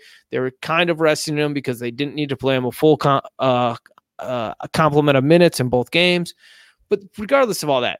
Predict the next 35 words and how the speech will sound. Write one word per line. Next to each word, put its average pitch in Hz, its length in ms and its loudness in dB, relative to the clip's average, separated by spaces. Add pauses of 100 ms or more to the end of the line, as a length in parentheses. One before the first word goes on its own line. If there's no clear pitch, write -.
there 226 260 2
was 226 200 0
this, 156 180 0
these 151 300 -4
narratives 156 360 4
out 135 160 0
there 139 140 -4
this 131 160 -6
summer 139 240 0
that - 140 -6
Kristaps 247 460 0
was 165 80 -10
gonna 165 200 0
end 147 120 -2
up - 120 -10
resting 135 480 -6
for, 123 140 -16
like, 107 200 -14
fifteen 214 680 0 (180)
or 143 160 0
more 143 260 2
games 113 600 -6
this 135 240 -6
year. 101 240 -10 (640)
And, 151 360 2 (440)
and 165 320 0 (240)
another 220 300 0
reason 190 260 0
why 170 220 4
I've 147 120 -2
been 139 300 -4
s-, - 180 -10
on 151 160 -2
such 151 240 -2
a 135 160 -6